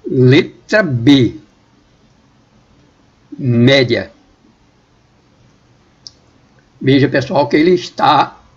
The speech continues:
a noventa quilômetros por hora. Ele tá acima da velocidade permitida,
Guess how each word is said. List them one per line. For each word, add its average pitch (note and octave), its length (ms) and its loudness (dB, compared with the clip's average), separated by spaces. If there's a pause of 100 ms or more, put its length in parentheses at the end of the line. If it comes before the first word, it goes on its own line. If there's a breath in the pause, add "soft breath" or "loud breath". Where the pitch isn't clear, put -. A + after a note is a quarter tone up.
(160)
a D3+ 160 0
noventa F#3 640 0
quilômetros C3 680 -2 (180)
por D#3+ 220 2
hora. B2+ 340 0 (1300)
Ele B2+ 220 -4
tá E3+ 200 -2
acima C#3+ 540 0
da D3+ 300 -2
velocidade C#3+ 600 -4
permitida, D3 800 0